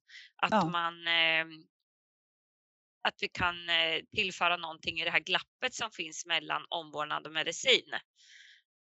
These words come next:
Speaker 1: För att många utav våra omvårdnadsområden är ju verkligen också i gränslandet till medicin.
Speaker 2: Mm.
Speaker 1: Eh, ta till exempel vätskebalans som är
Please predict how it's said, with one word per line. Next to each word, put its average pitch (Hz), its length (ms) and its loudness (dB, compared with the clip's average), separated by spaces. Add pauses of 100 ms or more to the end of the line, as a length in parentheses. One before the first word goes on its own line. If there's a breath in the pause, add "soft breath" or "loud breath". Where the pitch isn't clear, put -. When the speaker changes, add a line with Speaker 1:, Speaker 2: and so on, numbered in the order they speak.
(400)
Speaker 1:
För 190 160 6
att 175 200 -2
många 196 520 2
utav 170 480 -2 (400)
våra 175 280 2
omvårdnadsområden 165 1300 0 (140)
är 170 140 6
ju 160 180 -4
verkligen 160 400 -2
också - 300 -6
i 302 60 4
gränslandet 175 720 2
till - 160 -10
medicin. 127 540 -2 (460 soft breath)
Speaker 2:
Mm. 196 180 6
Speaker 1:
Eh, 170 300 4 (100)
ta 196 180 4
till 220 160 -6
exempel 175 320 -4
vätskebalans 170 960 -2
som 165 260 -6
är 151 380 -2